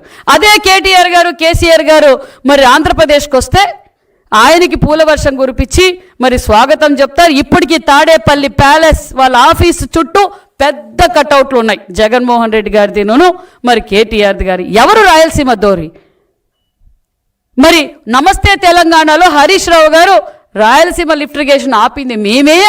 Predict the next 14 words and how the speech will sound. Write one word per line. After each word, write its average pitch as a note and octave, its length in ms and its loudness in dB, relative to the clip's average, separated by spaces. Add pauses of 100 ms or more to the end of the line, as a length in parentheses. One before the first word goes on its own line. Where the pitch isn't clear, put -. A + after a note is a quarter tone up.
అని D#4+ 260 0 (460)
మరి, B3 380 0 (460)
ఆ, A#3 440 0
హరీష్ C4+ 300 -2
రావు B3 160 2
గారు G#3+ 160 0
మాట్లాడినప్పుడు A3+ 920 -2 (240)
మరి G3+ 180 0
వైసీపీ A3+ 500 -2
పార్టీ A3 360 -2
వారు G#3 340 -2 (460)
ఏం A#3 320 -4
జవాబు A3+ 480 0
చెప్పారు? F#3+ 680 -4